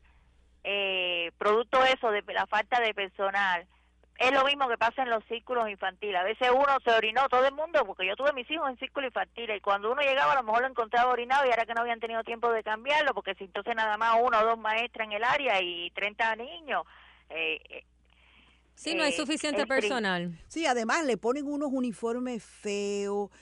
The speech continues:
Speaker 3: a veces sin planchar. Yo me acuerdo que yo fui
Speaker 1: Ay.
Speaker 3: mucho al que estaba en el reparto Capri, allá en,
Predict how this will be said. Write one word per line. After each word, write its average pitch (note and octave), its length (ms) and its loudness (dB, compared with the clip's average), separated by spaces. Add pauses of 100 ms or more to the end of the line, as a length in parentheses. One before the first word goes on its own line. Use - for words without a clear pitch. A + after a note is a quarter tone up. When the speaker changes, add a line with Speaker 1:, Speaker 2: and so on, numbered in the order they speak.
(180)
Speaker 3:
a G#3+ 140 -4
veces G#3+ 340 -6
sin G3 300 -8
planchar. F3+ 1000 -4 (320)
Yo G#3+ 120 0
me C4+ 80 -2
acuerdo D4 380 -4
que A#3+ 120 -2
yo G3 140 0
fui G3+ 160 0
Speaker 1:
Ay. A#3+ 100 0
Speaker 3:
mucho D4 420 2
al A#3+ 120 4
que G#3 80 -6
estaba A3+ 260 -2
en C4 100 -4
el C4 80 -4
reparto A3 540 -4
Capri, A3+ 560 0
allá G3 480 -2
en, E3 420 -8